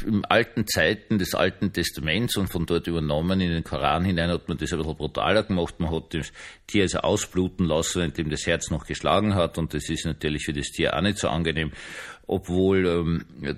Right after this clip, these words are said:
der Hamburger, also die Hamburger Füllung, das Rindfleisch drinnen, jetzt auch nicht von zu Tod gestreichelten, äh, Rindern stammt und denen hat man auch nicht so lustige Witze erzählt, dass die sie zu Tod gelacht haben, sondern die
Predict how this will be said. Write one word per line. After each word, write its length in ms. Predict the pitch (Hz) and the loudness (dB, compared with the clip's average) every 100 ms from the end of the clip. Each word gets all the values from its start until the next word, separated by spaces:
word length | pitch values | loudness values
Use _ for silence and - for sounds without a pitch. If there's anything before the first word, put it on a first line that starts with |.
| - | 0
der 200 | 92 71 | 0 2
Hamburger, 920 | 80 92 92 95 87 90 87 80 - | 2 2 2 2 2 2 2 0 -2
also 180 | 85 - | -4 -4
die 200 | 85 76 | -4 0
Hamburger 420 | 85 85 82 80 | 0 0 -2 -4
Füllung, 500 | - 107 104 90 82 | 0 2 2 0 -2
das 180 | - 78 | -4 -2
Rindfleisch 560 | 92 92 - 73 71 - | -2 -2 0 0 -2 -2
drinnen, 360 | 85 87 85 - - - | 0 0 0 -4 -14 -8
jetzt 340 | - 90 - - | -2 -2 -2 0
auch 180 | 73 85 | 2 4
nicht 280 | 92 - | 2 0
von 200 | - 90 | -2 -2
zu 140 | 80 - | -2 -2
Tod 260 | 87 87 | -2 -2
gestreichelten, 1120 | - - 73 69 90 104 92 - 95 92 87 82 - _ | -4 -2 2 2 2 0 -2 -2 0 0 0 -4 -8 _
äh, 60 | - | -2
Rindern 880 | 73 78 78 80 76 87 101 95 92 | 0 0 0 0 0 0 0 2 0
stammt 520 | - - 80 92 95 | 0 0 0 0 -2
und 140 | 80 | -4
denen 220 | 85 85 82 | -2 0 -2
hat 160 | - | -2
man 120 | 80 | -2
auch 40 | 78 | -2
nicht 140 | 80 | -2
so 80 | - | -4
lustige 460 | 82 85 80 90 78 | -4 -4 -4 -4 -2
Witze 260 | 80 - | -2 -4
erzählt, 300 | 87 82 80 | -2 -2 -2
dass 100 | - | -4
die 140 | - - | -4 -4
sie 160 | 78 | -6
zu 140 | - - | -8 -2
Tod 260 | 92 101 - - - - | -2 -2 -6 -16 -16 -8
gelacht 460 | - 90 71 85 - | -2 2 2 0 0
haben, 220 | 95 85 | 2 2
sondern 280 | 87 90 87 | 0 0 -2
die 300 | - 82 80 | 0 -2 -2